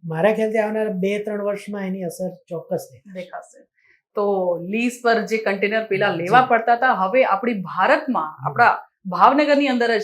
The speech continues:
Speaker 2: તેને બનાવવામાં આવે છે, જે ભારતીય શિપિંગ કંપનીઓ કે વ્યવસાય માટે એક મોટી એક તક હશે.
Speaker 1: બિલકુલ.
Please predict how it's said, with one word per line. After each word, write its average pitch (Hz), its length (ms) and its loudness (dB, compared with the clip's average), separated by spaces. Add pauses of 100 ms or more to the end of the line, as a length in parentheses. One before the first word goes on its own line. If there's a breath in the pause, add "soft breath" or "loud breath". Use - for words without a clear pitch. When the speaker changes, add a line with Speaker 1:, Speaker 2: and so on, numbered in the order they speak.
(120)
Speaker 2:
તેને 208 160 0
બનાવવામાં 180 520 -4
આવે 170 160 -8
છે, 285 360 -4 (180 loud breath)
જે 269 480 0 (120)
ભારતીય 214 560 2
શિપિંગ 240 500 -4
કંપનીઓ 202 640 -6 (320)
કે 208 80 0
વ્યવસાય 185 440 0
માટે 202 260 -2
એક 240 160 -4
મોટી 214 720 -4 (240 loud breath)
એક 208 200 -4
તક 277 440 6
હશે. - 460 -8
Speaker 1:
બિલકુલ. 185 380 -4